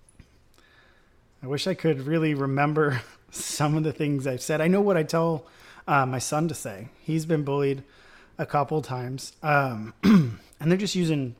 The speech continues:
profanity. You know, one time he came home crying, and he was like, "Yeah, this, this kid just looked at me and, and said, 'You're a bitch.'" And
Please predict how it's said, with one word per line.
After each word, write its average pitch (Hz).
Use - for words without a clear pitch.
profanity. 147
You 131
know, 131
one 143
time 160
he 151
came 139
home 131
crying, 139
and 135
he 143
was 131
like, 127
"Yeah, 175
this, 131
this 131
kid 151
just 139
looked 139
at 160
me 139
and, 123
and 120
said, 127
'You're 147
a -
bitch.'" 131
And 113